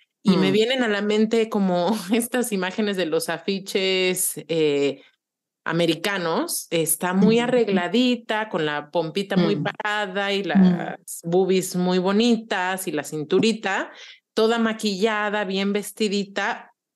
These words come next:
Speaker 1: con
Speaker 2: Mm.
Speaker 1: una charolita dándole de comer al marido cuando abre la puerta, ¿no? Entonces, pues, ¿qué vas a pedir si estás programada para ser robotina de los supersónicos, este, y vivir sirviendo?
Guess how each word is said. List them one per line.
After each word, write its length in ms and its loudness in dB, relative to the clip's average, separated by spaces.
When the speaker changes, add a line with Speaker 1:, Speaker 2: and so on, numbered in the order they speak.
Speaker 1:
con 200 2
Speaker 2:
Mm. 40 4
Speaker 1:
una 280 2
charolita 800 0
dándole 960 -2
de 240 -4
comer 480 0
al 260 -2
marido 480 0
cuando 560 -2
abre 240 0
la 160 0
puerta, 400 -4
¿no? 240 -6
Entonces, 1120 0
pues, 240 -4
¿qué 140 -2
vas 180 0
a 140 -2
pedir 480 4
si 160 0
estás 320 -2
programada 580 -2
para 160 -4
ser 220 -4
robotina 760 -2
de 120 -6
los 180 -4
supersónicos, 1120 -2
este, 580 -2
y 140 -4
vivir 320 2
sirviendo? 640 0